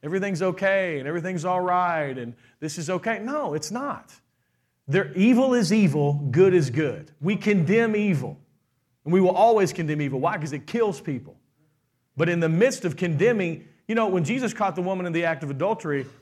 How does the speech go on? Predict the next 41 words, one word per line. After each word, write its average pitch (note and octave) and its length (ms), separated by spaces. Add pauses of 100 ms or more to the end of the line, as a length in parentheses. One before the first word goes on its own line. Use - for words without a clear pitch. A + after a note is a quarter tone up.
(180)
he A3 120
never A3+ 240
said, F#3 240
"Oh, E3 200
it's - 140
okay, D3 380
honey, C#3+ 340
do D#3 200
whatever C#3 320
you C#3+ 180
want. C3 300
God C3+ 260
loves C3 340
you." A#2 300 (840)
He A3+ 60
never C#4 160
said A#3+ 220
that. B2+ 240 (1200)
Now, F#3+ 200
he A#3+ 640
forgave F#3 400
her. F3 420 (760)
He A3+ 120
gave A3+ 240
her B3 120
the G3+ 120
gift F#3 240
of D3+ 100
no D3 160
condemnation. B2+ 580 (800)
But G3 140
he A3 80
said, F3 240
"Go G#3 160
your F3 160
way F3 160
and D#3 100
sin D#3 200
no C#3 120
more." E3 280
Why? E3 260